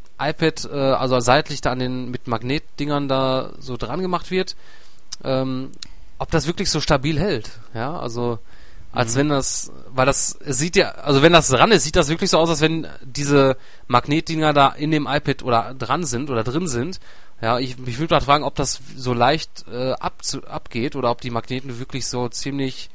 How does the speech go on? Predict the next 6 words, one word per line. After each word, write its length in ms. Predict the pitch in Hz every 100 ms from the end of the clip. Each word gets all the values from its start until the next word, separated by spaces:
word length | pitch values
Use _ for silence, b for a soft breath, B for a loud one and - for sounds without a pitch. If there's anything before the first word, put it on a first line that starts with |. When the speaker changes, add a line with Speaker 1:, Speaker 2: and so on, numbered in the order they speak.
| b -
Speaker 1:
fest 300 | - 143 -
aneinander 480 | 120 117 143 135 110
sind, 320 | 117 165 - B B B B -
äh, 260 | - 113 110
weil 100 | 113
sonst 440 | 117 147 - -